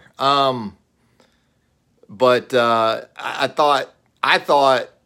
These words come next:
L S U, I di-, I picked Auburn to win today because I thought at the foundation of it all,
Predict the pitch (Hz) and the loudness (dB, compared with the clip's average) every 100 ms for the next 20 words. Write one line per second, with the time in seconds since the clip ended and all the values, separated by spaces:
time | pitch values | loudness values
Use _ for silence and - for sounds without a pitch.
0 | - 139 143 131 113 127 131 127 117 104 | -6 -2 2 0 -2 -6 -4 -4 -6 -12
1 | - 135 170 143 156 - 165 - 113 110 | -8 -2 0 0 -2 -2 -4 0 0 0
2 | 101 95 92 95 87 82 80 85 104 107 | -2 -10 -10 -10 -10 -12 -14 -14 -8 -6
3 | 107 123 113 107 _ _ _ - 120 117 | -2 0 0 -2 _ _ _ -8 -6 -6
4 | 101 - 117 107 107 110 - 107 95 90 | -8 -4 -4 -2 -2 -4 -8 -8 -8 -6
5 | 92 92 | -6 -4